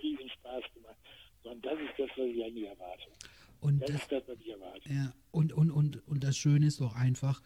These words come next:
Speaker 2: dass du zum Beispiel jetzt sagen kannst, du hast einen richtigen Superstar getroffen,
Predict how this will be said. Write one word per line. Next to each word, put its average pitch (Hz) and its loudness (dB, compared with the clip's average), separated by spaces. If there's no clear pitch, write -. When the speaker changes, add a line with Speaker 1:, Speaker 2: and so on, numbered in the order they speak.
Speaker 2:
dass 139 -2
du 151 -2
zum 147 0
Beispiel 139 2
jetzt 127 0
sagen 135 0
kannst, 135 0
du 117 -4
hast 135 -6
einen 135 0
richtigen 165 -2
Superstar 131 -2
getroffen, 135 -2